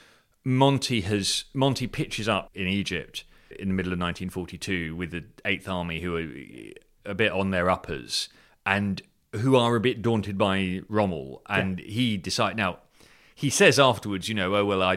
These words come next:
Speaker 1: I was sort of doing this, I, I did enjoy it, but, you know, but I,
Speaker 2: <laughs>
Speaker 1: I was really doing this 'cause the men needed it." Certain extent to which you
Speaker 2: Yeah.
Speaker 1: sense that Monty quite did, really did enjoy it, but,
Speaker 2: Yeah.
Speaker 1: but that he, he thought, "They've got Rommel,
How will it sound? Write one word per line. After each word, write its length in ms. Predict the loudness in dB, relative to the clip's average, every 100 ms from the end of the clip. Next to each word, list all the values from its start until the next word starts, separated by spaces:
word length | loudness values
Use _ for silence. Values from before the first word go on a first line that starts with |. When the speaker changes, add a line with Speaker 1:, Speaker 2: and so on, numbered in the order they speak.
| 0
Speaker 1:
I 120 | -2
was 120 | -2
sort 140 | -8 -8
of 60 | -4
doing 260 | -2 -2
this, 320 | -4 -6 -10 -14 -10
I, 140 | -8 -2
I 100 | 0
did 180 | 2 0
enjoy 320 | 0 -2 -2
it, 220 | -6 -14 -14 -6
but, 220 | -6 -4
you 80 | -4
know, 160 | -4
but 120 | 0
I, 80 | 0
Speaker 2:
<laughs> 200 | 2 2
Speaker 1:
I 20 | 0
was 160 | -2
really 180 | -2 -2
doing 200 | -2 -2
this 100 | -4
'cause 160 | -8 -8
the 60 |
men 240 | -4 -4 -4
needed 280 | -4 -4 -6
it." 220 | -6 -14 _ _ -20 -20 -20 _ _ -20 -14 -8
Certain 640 | 2 6 8 6 2 0 -2
extent 320 | -2 0 2
to 60 | 2
which 160 | 0
you 140 | 0 -4 -6 2
Speaker 2:
Yeah. 60 |
Speaker 1:
sense 280 | 2 4 -2
that 100 | 0
Monty 300 | 0 2 0
quite 420 | 4 4 2 0
did, 280 | 2 2 0
really 300 | 4 4 6
did 160 | 4 4
enjoy 340 | 4 4 2
it, 140 | 0 2
but, 160 | 0
Speaker 2:
Yeah. 60 | 2
Speaker 1:
but 360 | 2 2 2
that 140 | 0 2
he, 160 | 0 -2 -2
he 160 | -2
thought, 380 | 2 4 4 0 -14 -20 -20 _ _
"They've 340 | 0 6 6 6
got 180 | 4 6
Rommel, 480 | 4 4 2 0